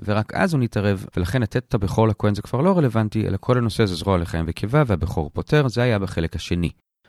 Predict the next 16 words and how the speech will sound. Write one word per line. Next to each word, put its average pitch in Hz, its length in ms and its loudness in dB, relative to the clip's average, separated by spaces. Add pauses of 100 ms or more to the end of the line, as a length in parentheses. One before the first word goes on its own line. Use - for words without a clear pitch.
(220)
בחלק 135 340 0
השלישי 127 360 -2
אמרנו 123 280 0
שבהמה 95 400 -2
של 117 180 -4
כהן 107 340 -2
וגוי 87 240 0
פטורה, 85 360 -2
אפילו 131 260 -2
אם 113 60 0
הוא 90 100 -2
רק 90 160 -4
שותף. 120 500 -4
ראינו 95 180 -2
שלושה 78 300 -6
סעיפים. 131 500 -4